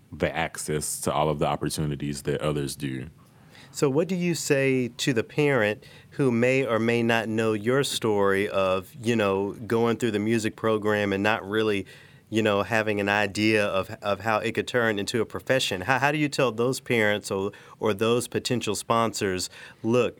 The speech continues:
Speaker 2: this camp can serve them far beyond just learning the music skills"?
Speaker 1: <clears throat> Excuse me.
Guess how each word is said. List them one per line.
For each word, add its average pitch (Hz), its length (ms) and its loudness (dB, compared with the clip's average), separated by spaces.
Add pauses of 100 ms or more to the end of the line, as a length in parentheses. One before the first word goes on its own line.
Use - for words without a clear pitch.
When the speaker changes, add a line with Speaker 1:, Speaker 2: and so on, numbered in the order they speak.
Speaker 2:
this 120 340 -2
camp 127 340 0
can 110 180 -4
serve 113 360 0
them 104 200 0
far 113 380 0
beyond 101 640 0
just 101 240 -4
learning 101 440 0
the 87 80 -4
music 98 420 -2
skills"? - 580 -8 (320)
Speaker 1:
<clears throat> - 280 -20
Excuse - 400 -20
me. - 60 -20